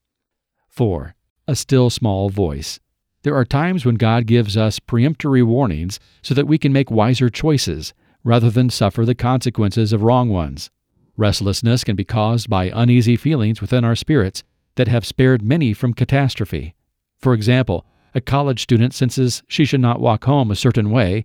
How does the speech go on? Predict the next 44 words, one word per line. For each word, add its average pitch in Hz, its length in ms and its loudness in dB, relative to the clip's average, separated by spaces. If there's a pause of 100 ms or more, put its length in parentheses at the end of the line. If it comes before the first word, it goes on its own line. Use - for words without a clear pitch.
(360)
so - 100 -2
she 156 140 -2
takes 180 240 0
a 156 40 0
different 160 340 -2
route, 120 300 -2 (300)
only 135 240 2
to 131 140 2
read 127 260 2
the 123 80 0
next 127 240 0
morning 123 300 0
about 117 180 2
a 113 60 0
murder 123 320 2
that 98 160 -2
had 101 80 0
happened 104 340 0
at 123 80 -6
the 127 80 -2
time 117 320 0
that 117 100 -4
she 139 140 0
would 113 140 2
normally 113 380 4
have 104 140 0
been 135 140 2
in 110 80 2
that 110 180 -2
spot. - 360 -8 (720)
A 117 80 0
businessman 127 560 2
cannot 113 260 0
get 120 200 0
peace 143 280 0
about 107 220 0
a 98 40 -2
pending 131 360 0
merger, 113 480 -4
so - 160 -6
he 127 80 0
cancels 120 480 -2
his 135 160 2
offer. 135 460 -2